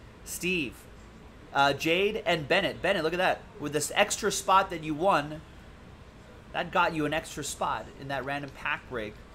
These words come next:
and, uh, slightly better odds now if the pack cooperates. Maybe get a Brady or a Mahomes rookie card.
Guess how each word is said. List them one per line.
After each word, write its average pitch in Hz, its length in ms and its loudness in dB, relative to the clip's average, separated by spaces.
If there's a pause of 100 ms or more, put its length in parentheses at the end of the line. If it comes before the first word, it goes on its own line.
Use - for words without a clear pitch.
(380)
and, 123 140 -4
uh, 120 160 2
slightly 156 440 -2
better 147 280 4
odds 147 300 4
now 120 320 -2 (1080)
if 139 200 -6
the 131 80 -10
pack 139 320 -6
cooperates. 131 520 -10
Maybe 117 140 -12
get 117 140 -10
a 107 60 -10 (340)
Brady 139 360 -4
or 120 180 -6
a 117 40 -6
Mahomes 113 500 -10
rookie 127 280 -6
card. 78 260 -10